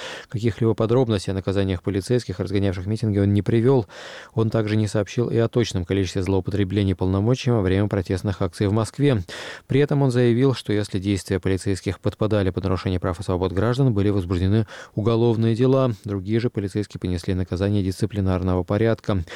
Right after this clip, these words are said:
Глава международной правозащитной группы «Агора» Павел Чиков назвал заявление Бондарева о возбужденных в отношении полицейских уголовных делах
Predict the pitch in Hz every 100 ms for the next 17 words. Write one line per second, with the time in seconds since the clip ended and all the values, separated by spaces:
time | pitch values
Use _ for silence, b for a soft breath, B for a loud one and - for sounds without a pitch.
0 | B B - 123 127 151 131 127 131 120
1 | 110 107 110 104 120 104 101 107 - 104
2 | 98 117 104 101 104 104 - 131 113 104
3 | 95 98 110 98 101 101 110 101 92 113
4 | 107 101 98 - 101 107 104 92 104 92
5 | 95 95 95 104 98 90 95 - 95 -
6 | 90 98 98 95 101 117 -